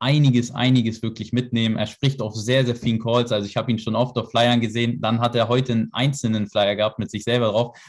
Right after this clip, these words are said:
War für ihn so ein bisschen unangenehm, weil ich find's auch so geil, weil er sich immer so nicht in den Vordergrund stellen will, ähm, sondern eher so im Hintergrund. Und ich hoffe,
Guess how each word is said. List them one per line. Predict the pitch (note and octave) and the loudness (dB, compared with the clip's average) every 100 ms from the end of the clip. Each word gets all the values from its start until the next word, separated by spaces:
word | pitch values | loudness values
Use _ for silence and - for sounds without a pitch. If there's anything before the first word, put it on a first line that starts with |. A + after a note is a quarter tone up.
| - | 0
War | A2+ C#3 | 2 4
für | D3 | 4
ihn | D#3 | 6
so | C#3 | 6
ein | |
bisschen | C#3 C#3+ C#3 | 4 4 4
unangenehm, | E3 E3 B2+ A#2+ C#3 | 6 6 6 6 4
weil | B2+ | 4
ich | B2 | 2
find's | - D3+ | 0 0
auch | C#3 | 0
so | B2 | 0
geil, | A#2 D3 C3+ | 2 4 4
weil | A#2 | 0
er | A#2 | -4
sich | A#2 - | -6 -2
immer | D3+ C#3 | 2 4
so | B2+ C3 B2+ _ _ | 4 0 -2 _ _
nicht | C3 C#3+ | 2 4
in | C#3 | 2
den | B2 | 2
Vordergrund | A#2+ D3 D3+ B2+ A#2 | 2 0 2 2 -2
stellen | - A2+ A2 | -2 -2 0
will, | A2+ C3 C#3+ C#3 - _ | 2 0 0 -8 -20 _
ähm, | A2 G#2+ G#2+ G#2+ | 0 2 2 0
sondern | A#2+ B2+ A#2+ | 2 2 2
eher | B2+ | 0
so | A2+ | 0
im | A2 | 0
Hintergrund. | B2 C3 G#2 F#2 F2+ | 2 2 0 -2 -4
Und | F#2+ | -6
ich | - | 0
hoffe, | C#3 C#3 D3 D3 | 0 2 0 -2